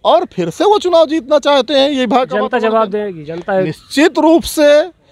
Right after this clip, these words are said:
Speaker 1: इस पे तो कोई द-, दो राय ही नहीं है कि जनता जवाब नहीं देगी। जनता तो जवाब देगी, जनता तो अच्छे अच्छे लोगों को जवाब दी है, इसके पहले भी बहुत सारे लोगों को जवाब दे चुकी है। समय आने दें, इनको भी जवाब देगी।
Speaker 2: जनपद अध्यक्ष,
Speaker 1: भाई, अरे
Speaker 2: पंचायत चुनाव, क्या बौखलाहट भी?
Speaker 1: पू-,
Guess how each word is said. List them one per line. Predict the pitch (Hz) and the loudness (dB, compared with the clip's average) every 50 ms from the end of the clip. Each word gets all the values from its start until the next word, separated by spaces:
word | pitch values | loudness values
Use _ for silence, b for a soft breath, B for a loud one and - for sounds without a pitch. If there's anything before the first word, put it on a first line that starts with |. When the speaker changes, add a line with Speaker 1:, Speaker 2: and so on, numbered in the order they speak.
| _ | _
Speaker 1:
इस | - 160 - - | -10 -10 -8 -4
पे | - 247 247 | 0 0 0
तो | 240 254 233 | 2 0 -2
कोई | - 220 220 226 240 202 | 0 2 2 2 2 0
द-, | 180 180 | -2 -4
दो | 151 147 156 156 | 0 2 2 2
राय | 156 156 196 226 254 | 4 4 4 4 2
ही | 254 269 | 2 0
नहीं | 269 262 262 262 | 0 0 0 0
है | 269 277 | 0 -2
कि | 226 269 240 | -2 -2 -2
जनता | 247 247 247 220 247 | -2 -2 -2 -2 -2
जवाब | 240 240 240 254 254 240 240 | 0 2 2 2 2 2 0
नहीं | 233 240 | -2 -2
देगी। | 214 247 247 240 247 | 0 0 0 0 0
जनता | 190 202 196 190 175 233 208 | -2 -2 -2 -2 -2 -4 -4
तो | 202 190 | -2 -2
जवाब | 160 160 139 139 139 135 | -2 0 0 0 0 0
देगी, | 131 147 180 214 208 247 | 0 2 2 2 2 0
जनता | 214 196 175 156 123 160 151 | 0 0 0 0 0 -2 -2
तो | - 143 | 0 0
अच्छे | 135 131 - - 214 | -2 -2 0 0 -2
अच्छे | - - 233 | 0 2 0
लोगों | 233 233 240 247 226 | 2 2 2 2 2
को | 240 240 | 2 0
जवाब | 208 233 226 247 247 233 | 2 2 2 2 0 0
दी | 202 247 247 233 | 0 0 2 2
है, | 226 214 | 2 2
इसके | - - 214 185 | 0 -2 -6 -4
पहले | - 156 135 135 160 196 | -2 -2 -2 0 2 0
भी | 220 233 | 0 2
बहुत | 220 240 240 240 | 4 2 2 2
सारे | - 247 247 240 | 2 0 0 2
लोगों | 247 247 247 | 2 0 0
को | 254 | 0
जवाब | 226 240 233 247 254 233 208 | 2 2 2 2 2 0 0
दे | 254 247 | -2 -2
चुकी | 190 254 233 220 247 247 | -2 -4 -8 -4 0 0
है। | 240 233 b b b b b b b b | 0 0 b b b b b b b b
समय | - - 156 170 202 240 247 | -4 -4 -2 0 2 2 2
आने | 247 254 262 277 269 | 2 2 2 2 2
दें, | 277 262 247 | 2 2 2
इनको | 165 147 147 139 196 220 | 2 0 -2 0 0 0
भी | 226 247 | 0 0
जवाब | 220 247 240 262 262 247 214 | 0 0 2 2 0 0 0
देगी। | 269 269 254 285 330 359 - 143 | -2 -2 -2 -2 -4 -4 -6 -10
Speaker 2:
जनपद | 165 175 175 180 180 170 | -14 -14 -12 -12 -14 -14
अध्यक्ष, | 175 165 147 135 160 165 165 - _ _ _ _ _ _ - | -14 -14 -14 -14 -14 -14 -14 -16 _ _ _ _ _ _ -18
Speaker 1:
भाई, | 165 151 120 180 233 247 | -10 -4 -2 0 0 -2
अरे | - - - 208 | -2 -2 0 0
Speaker 2:
पंचायत | - 170 170 - - | 0 -2 -6 -14 -14
चुनाव, | 170 170 175 | -14 -14 -14
क्या | 180 208 240 214 | -12 -10 -12 -10
बौखलाहट | 185 196 180 - 196 202 190 175 185 190 180 | -8 -8 -8 -8 -8 -10 -10 -10 -10 -12 -12
भी? | 165 170 170 - _ - | -14 -18 -18 -18 _ -6
Speaker 1:
पू-, | 240 - | -4 -4